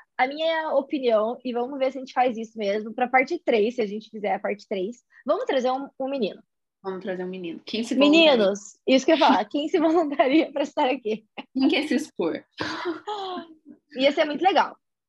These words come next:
Speaker 1: A gente po-,
Speaker 2: Ia ser
Speaker 1: é, a gente
Speaker 2: muito
Speaker 1: poderia fazer. Ah, ia ser muito bom.
Speaker 2: Ai, vamos, vamos dar uma sondada aí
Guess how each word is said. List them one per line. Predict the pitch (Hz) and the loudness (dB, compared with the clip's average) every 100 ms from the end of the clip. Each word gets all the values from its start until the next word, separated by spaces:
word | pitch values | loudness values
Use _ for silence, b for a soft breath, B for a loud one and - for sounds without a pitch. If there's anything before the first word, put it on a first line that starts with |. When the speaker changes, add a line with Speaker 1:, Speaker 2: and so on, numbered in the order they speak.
| _ - | _ -4
Speaker 1:
A | |
gente | 262 254 | -4 -2
po-, | 285 | -2
Speaker 2:
Ia | 339 | 0
ser | |
Speaker 1:
é, | 226 | 0
a | |
gente | 220 | -2
Speaker 2:
muito | 240 - | -4 -8
Speaker 1:
poderia | 233 226 226 226 | -6 -2 -4 -4
fazer. | 247 233 226 220 226 226 254 _ _ - | -6 -4 -2 -2 -4 -6 -10 _ _ -6
Ah, | 262 254 | 0 2
ia | 254 | 0
ser | 262 | -2
muito | 240 285 | -4 -8
bom. | 247 _ _ _ _ _ _ _ _ - | -10 _ _ _ _ _ _ _ _ -10
Speaker 2:
Ai, | 185 190 | -6 -6
vamos, | 190 202 208 208 | -6 -4 -4 -6
vamos | 202 202 | -8 -6
dar | 202 | -6
uma | 202 | -6
sondada | 202 214 208 185 185 | -6 -4 -4 -4 -6
aí | 180 | -8